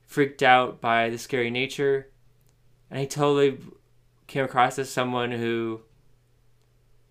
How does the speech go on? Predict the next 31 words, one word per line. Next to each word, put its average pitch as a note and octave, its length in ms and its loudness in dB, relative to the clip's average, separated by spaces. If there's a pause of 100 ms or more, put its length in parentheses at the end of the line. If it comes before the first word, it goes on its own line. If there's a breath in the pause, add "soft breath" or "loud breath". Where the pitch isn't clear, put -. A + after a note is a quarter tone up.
(480)
was B2+ 180 -4
not B2+ 280 2
joking. B2 400 -2
He A#2 100 -6
really B2 200 0
did B2 200 -2
believe A2+ 260 -2
in F#3+ 100 -10
ghosts. - 580 -16 (920)
So D3+ 220 -2
I C#3+ 40 2
think D#3 120 -4
those C#3+ 260 4
two, C#3 140 0
for C3 140 -10
me, B2+ 200 0
were B2 120 -2
the A2+ 80 -10
best A2+ 340 -4
acting A#2 380 -6
performances, A2+ 640 -8 (260)
Price A#2 520 0
and A2 560 -8 (240)
Cook - 260 -8
Junior. G#2+ 380 -8 (2750)
And C#3 160 0
I C#3+ 120 6
would E3 100 6
recommend D3 420 0
watching C3+ 360 2
it C3+ 260 -8